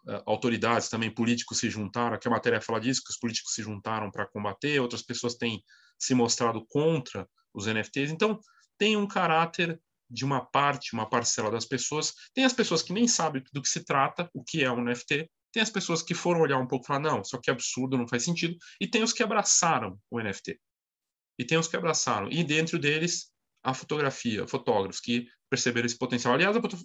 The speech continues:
fotografia chegou depois, né? Se for olhar, e tá crescendo em interesse. Mas o que é interessante é que, em algumas comunidades, a, o N F T recuou. No caso da comunidade de jogos, videogames, é,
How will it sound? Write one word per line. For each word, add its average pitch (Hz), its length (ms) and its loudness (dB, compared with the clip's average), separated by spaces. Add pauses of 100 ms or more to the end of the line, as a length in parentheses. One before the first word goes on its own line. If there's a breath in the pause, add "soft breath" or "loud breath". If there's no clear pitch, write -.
fotografia 165 380 0
chegou 185 220 0
depois, 113 500 2
né? 117 140 -2
Se - 80 -8
for 120 140 -2
olhar, 120 280 0
e 147 60 -2
tá 147 120 -4
crescendo 139 440 -2
em 143 140 -4
interesse. 135 600 -2 (640 soft breath)
Mas 196 640 2 (280)
o - 100 -10
que - 100 0
é 170 60 6
interessante 165 600 2
é 147 80 2
que, 110 320 -4 (260)
em 135 40 6
algumas 151 420 6
comunidades, 139 720 0
a, 127 240 -2
o 120 220 2
N 131 80 2
F 127 100 -4
T 160 340 -2 (160)
recuou. 165 540 2 (160)
No 107 60 -8
caso 117 260 0
da 123 60 -2
comunidade 113 360 2
de 107 80 -4
jogos, 120 720 -4
videogames, 110 760 -4 (460 soft breath)
é, 110 340 0